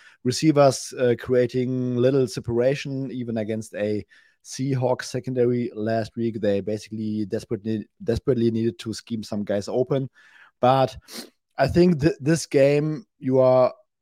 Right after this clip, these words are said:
as a Vikings bettor, betting on the Vikings, like, not shooting themselves in the foot again.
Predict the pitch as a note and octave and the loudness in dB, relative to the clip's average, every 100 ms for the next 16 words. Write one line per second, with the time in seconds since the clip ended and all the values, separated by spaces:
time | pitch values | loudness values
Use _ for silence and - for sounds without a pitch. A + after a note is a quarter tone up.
0 | _ _ - B2 B2+ A#2 A2+ G#2 A2+ B2 | _ _ -6 -6 -4 -2 -2 0 -2 -2
1 | C#3 - B2+ A#2+ A#2+ A2+ G#2+ B2 A#2+ A#2+ | -6 -4 -2 2 0 -2 0 2 2 -2
2 | A2+ A2 A#2 A2+ A2 G2+ - - A2 A#2+ | -2 0 0 0 0 -4 -8 -8 -6 -4
3 | A2+ A#2 B2 A2+ A2+ G#2 - - _ G#2 | -4 -4 -4 -4 -6 -10 -18 -20 _ -6
4 | G#2+ - A2 A#2+ A#2+ - - B2 A#2+ A#2 | -6 -6 -6 -2 -4 -6 -8 -6 -4 -4
5 | A2 G#2+ G#2+ - G#2+ G#2+ - A2 G2 - | -4 -2 -4 -6 -4 -4 -4 -8 -10 -8
6 | G#2+ F2+ - - _ - G2+ F#2+ F2+ | -10 -10 -14 -20 _ -10 -8 -8 -10